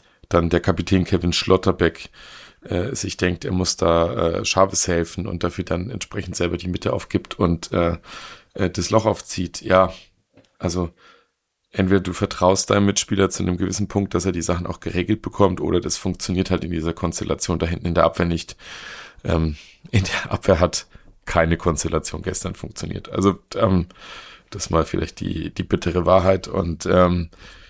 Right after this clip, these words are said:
dieses Überkorrigieren von Schlotterbeck ist jetzt nicht die, die erste Pa-, Partie, wo das, ähm, zum Tragen kommt.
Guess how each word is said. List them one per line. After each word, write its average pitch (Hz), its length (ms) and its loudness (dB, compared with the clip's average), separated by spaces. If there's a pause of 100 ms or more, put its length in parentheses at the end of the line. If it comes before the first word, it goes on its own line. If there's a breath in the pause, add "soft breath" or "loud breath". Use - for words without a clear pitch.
(180 loud breath)
dieses 95 280 2
Überkorrigieren 107 760 6
von 87 160 -2
Schlotterbeck 101 500 2
ist - 140 -6
jetzt - 220 -4
nicht - 140 -8
die, 101 200 -4
die 113 120 -4
erste 107 260 2
Pa-, 98 300 0
Partie, - 440 -4
wo - 100 -2
das, - 360 0
ähm, 101 500 0 (640 loud breath)
zum 107 180 -4
Tragen - 360 0
kommt. - 380 -4